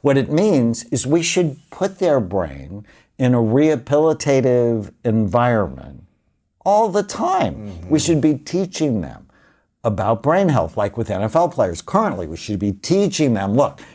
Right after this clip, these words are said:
Speaker 1: if you're gonna do this,
Speaker 2: <clears throat>
Speaker 1: own it. It's a brain damaging sport, so let's just do everything else right."
Speaker 2: What are the other things right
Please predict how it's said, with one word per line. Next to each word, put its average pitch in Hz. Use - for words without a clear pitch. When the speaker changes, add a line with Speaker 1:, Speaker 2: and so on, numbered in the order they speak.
Speaker 1:
if -
you're 107
gonna 160
do 127
this, 107
Speaker 2:
<clears throat> -
Speaker 1:
own 120
it. 90
It's 92
a 101
brain 110
damaging 123
sport, 101
so 135
let's 139
just 113
do 113
everything 92
else 76
right." 143
Speaker 2:
What 127
are 127
the 113
other 104
things 87
right 80